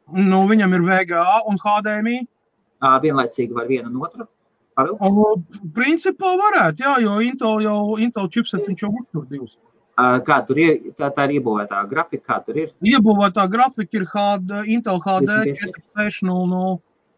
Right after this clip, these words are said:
Speaker 2: Četri seši nulle nulle, tas nozīmē, cik tas viņi ir?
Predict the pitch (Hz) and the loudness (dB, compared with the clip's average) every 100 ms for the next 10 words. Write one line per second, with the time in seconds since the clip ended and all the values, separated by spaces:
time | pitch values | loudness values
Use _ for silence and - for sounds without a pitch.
0 | _ _ - 135 - 123 123 - 123 120 | _ _ -2 -2 -2 -6 -6 -2 -2 -2
1 | 123 139 160 170 156 - 123 - 135 135 | -4 -6 -6 -6 -6 -6 -8 -2 -2 0
2 | 135 127 123 117 113 113 113 107 - _ | 2 4 4 2 2 2 2 0 -8 _
3 | _ _ _ _ _ _ - - - - | _ _ _ _ _ _ -12 -12 -8 -4
4 | 107 - | 0 0